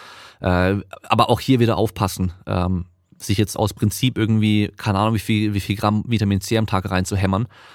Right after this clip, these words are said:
ist auch nicht gut, weil es ist natürlich schon noch irgendwo, was war's, entzündungshemmend, ich bin mir nicht ganz sicher, ich glaube aber schon. Und, ähm, was man halt zum Beispiel auch schon gesehen hat, war, dass Anpassungen an Hypertrophietraining durch Vitamin C, wenn man da extrem viel zu sich nimmt, auch wieder gehemmt werden können.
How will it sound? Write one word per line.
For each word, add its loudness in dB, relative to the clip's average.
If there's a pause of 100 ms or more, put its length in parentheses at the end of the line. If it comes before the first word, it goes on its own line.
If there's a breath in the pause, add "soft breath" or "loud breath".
(260 loud breath)
ist 0
auch 4
nicht 2
gut, 0
weil 2 (460)
es 0
ist 0
natürlich 2
schon 0
noch -2
irgendwo, 0
was -6
war's, 0
entzündungshemmend, -2
ich -8
bin -2
mir 0
nicht -8
ganz -4
sicher, -6
ich -8
glaube 2
aber 0
schon. -2 (520 loud breath)
Und, 0
ähm, 0 (640)
was 0
man 4
halt 0
zum 0
Beispiel -2
auch 2
schon -4
gesehen 2
hat, -2
war, 0
dass -4 (480)
Anpassungen 2
an 2
Hypertrophietraining 0
durch 0
Vitamin 0
C, 0
wenn 0
man 2
da 0
extrem -2
viel -4
zu -4
sich -2
nimmt, 0
auch 0
wieder 2
gehemmt 0
werden -2
können. -4